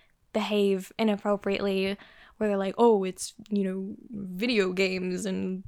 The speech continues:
blah, blah, blah." We had Wattpad, and we're not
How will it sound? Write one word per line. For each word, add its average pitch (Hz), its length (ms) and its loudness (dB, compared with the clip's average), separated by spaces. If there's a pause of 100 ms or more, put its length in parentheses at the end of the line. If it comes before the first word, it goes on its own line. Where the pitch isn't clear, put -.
(160)
blah, 220 180 4
blah, 208 160 2
blah." 190 200 -4 (180)
We 277 260 8
had 233 180 6
Wattpad, 214 920 6 (520)
and 202 580 2 (560)
we're 233 240 4
not 208 460 6